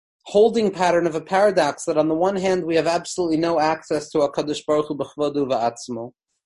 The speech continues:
We have no access to the immediate relationship with the infinite.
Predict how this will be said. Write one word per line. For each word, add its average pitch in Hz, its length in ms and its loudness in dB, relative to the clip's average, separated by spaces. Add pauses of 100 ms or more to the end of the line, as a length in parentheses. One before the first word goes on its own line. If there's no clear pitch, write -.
(420)
We 156 100 2
have 156 100 0
no 196 160 4
access 180 680 0
to 170 120 0
the 151 440 2 (260)
immediate 170 680 4
relationship 156 840 0
with 139 180 -4
the 127 120 -4
infinite. 123 520 -6